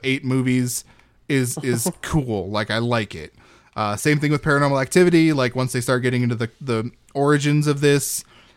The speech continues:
Speaker 1: and, and what this monster is doing, like, I think that's fucking cool. Uh, to the contrary, though, the, the start of the, the first Purge, which, let, let me just say,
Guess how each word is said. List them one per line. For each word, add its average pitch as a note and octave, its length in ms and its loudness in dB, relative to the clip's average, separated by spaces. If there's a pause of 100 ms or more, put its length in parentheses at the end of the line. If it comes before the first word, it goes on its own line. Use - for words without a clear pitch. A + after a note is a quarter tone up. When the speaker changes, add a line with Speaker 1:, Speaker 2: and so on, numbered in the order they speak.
(160)
Speaker 1:
and, A2 400 0
and A2+ 180 -4
what B2 180 -2
this C3 180 -2
monster B2+ 420 2
is A#2+ 100 -2
doing, E3 380 8
like, C3 160 0
I A#2 60 -2
think B2 160 -4
that's A#2 160 -4
fucking A#2+ 400 -2
cool. F#2 480 -8 (560)
Uh, G#2+ 380 -2 (500)
to E3+ 120 4
the D#3+ 100 2
contrary, D#3 640 4
though, A2+ 420 -2 (800)
the, B2+ 340 -4 (140)
the C3 180 -6
start E3+ 320 6
of D3 220 -2
the, C#3 240 -2
the C3+ 180 -6
first D3+ 300 -2
Purge, C#3+ 420 2
which, - 540 -4 (1120)
let, C4 200 -6
let D#4 100 -2
me C#4+ 60 4
just C4+ 180 0
say, D#3+ 420 6